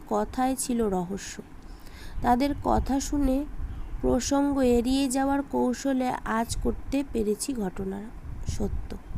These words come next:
বাড়ির ভাড়াটিয়ার আত্মহত্যায় এই বাড়িতে ভাড়া থাকা প্রায় সব ভাড়াটিয়াই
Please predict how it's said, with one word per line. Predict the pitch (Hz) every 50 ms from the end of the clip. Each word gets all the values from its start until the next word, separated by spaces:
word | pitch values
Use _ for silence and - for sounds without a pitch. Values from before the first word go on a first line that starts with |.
| - - - - - - - - - - - - - - - -
বাড়ির | - 208 220 214 208 226 254 277 277
ভাড়াটিয়ার | - - 208 214 208 214 226 233 - - 294 285 269 240 240 269 269 - - - - - - - -
আত্মহত্যায় | 214 214 220 - - - - 262 262 262 - - - 262 247 240 247 254 -
এই | 240 240 240 254
বাড়িতে | 240 233 240 240 226 240 - - 254 226
ভাড়া | - - 214 214 214 220 226
থাকা | - - 240 240 - 247 240
প্রায় | 233 - 247 254 254 247
সব | - - - - 226 220 240 233 226 -
ভাড়াটিয়াই | 233 240 247 254 247 - - 269 277 269 269